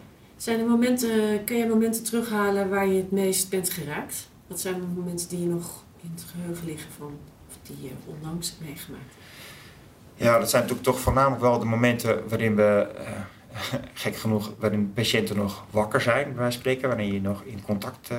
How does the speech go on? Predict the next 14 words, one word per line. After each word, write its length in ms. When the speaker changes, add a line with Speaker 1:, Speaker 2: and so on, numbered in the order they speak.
Speaker 2:
bent 200
met 180
ze. 200
Mijn 160
eerste 240
besluit, 480
of 160
een 140
besluit 360
om 100
voor 140
het 80
eerste 300
patiënt 460